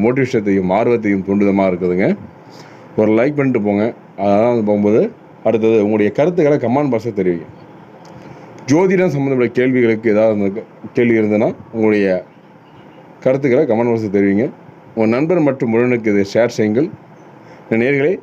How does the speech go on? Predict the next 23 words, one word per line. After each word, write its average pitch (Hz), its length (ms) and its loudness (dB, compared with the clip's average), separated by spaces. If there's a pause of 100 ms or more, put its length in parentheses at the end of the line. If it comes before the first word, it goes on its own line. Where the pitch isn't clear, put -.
(160)
தனுசு 139 300 0
ராசி 131 300 0
அன்பர்களை 120 340 0
பொறுத்தவரை 113 320 2
பார்க்கும்போது 113 400 2 (380)
இன்று 107 200 2 (1080)
புது 135 240 2
வருஷம், 120 400 0 (560)
குரோதி 127 340 2 (460)
ஆண்டு, 110 240 0 (240)
தமிழ் 123 260 2
புத்தாண்டு. 110 480 -2 (1120)
அனைவருக்கும் 127 680 0
என் 104 140 0
இனிய 117 320 2
தமிழ் 110 260 0
புத்தாண்டு 113 440 -2
நல்வாழ்த்துக்களை 101 500 0
தெரிவித்துக் 98 340 0
கொண்டு, 110 180 0 (920)
தனுசு 175 320 0
ராசி 151 260 0
அன்பர்களுக்கு 113 460 -2